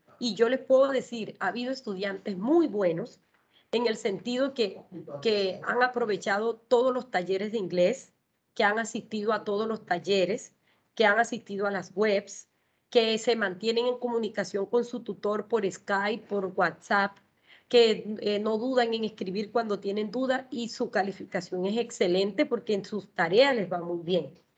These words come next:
De pronto muchos dirán, "Aquí le va bien al que sabe inglés". No siempre. Hay personas que llegan al curso sabiendo inglés, tienen muy buen nivel,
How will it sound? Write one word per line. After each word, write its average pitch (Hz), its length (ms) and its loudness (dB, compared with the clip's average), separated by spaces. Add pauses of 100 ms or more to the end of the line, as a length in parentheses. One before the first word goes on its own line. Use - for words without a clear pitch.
(760)
De 247 100 10
pronto 254 340 2
muchos 285 300 -2
dirán, 220 400 0
"Aquí 240 260 -4
le 302 140 4
va 294 140 2
bien 302 360 0
al 240 180 0
que 208 120 -6
sabe 190 300 -2
inglés". 190 500 -4 (100)
No 202 220 0
siempre. 190 580 -2 (520)
Hay 185 160 0
personas 247 560 2
que 233 180 -6
llegan 196 300 -2
al 233 160 -2
curso 226 320 -6
sabiendo 190 800 -4
inglés, 240 600 0 (420)
tienen 208 280 2
muy 262 320 2
buen 233 420 0 (320)
nivel, 233 580 0